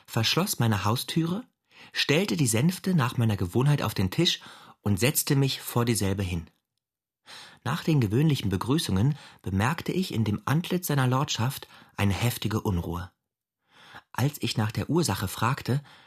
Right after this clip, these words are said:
sprach der Lord den Wunsch aus, ich möchte ihn in einer Angelegenheit,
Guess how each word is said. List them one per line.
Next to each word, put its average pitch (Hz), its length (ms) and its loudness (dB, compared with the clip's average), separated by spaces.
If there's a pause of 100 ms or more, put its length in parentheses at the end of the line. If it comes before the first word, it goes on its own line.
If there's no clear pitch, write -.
sprach 131 340 -2
der 107 140 0
Lord 117 260 0
den 98 180 0
Wunsch 131 220 0
aus, 160 340 -2 (380)
ich - 160 -4
möchte 135 260 0
ihn 175 360 2 (240)
in 117 120 2
einer 113 240 0
Angelegenheit, 113 800 2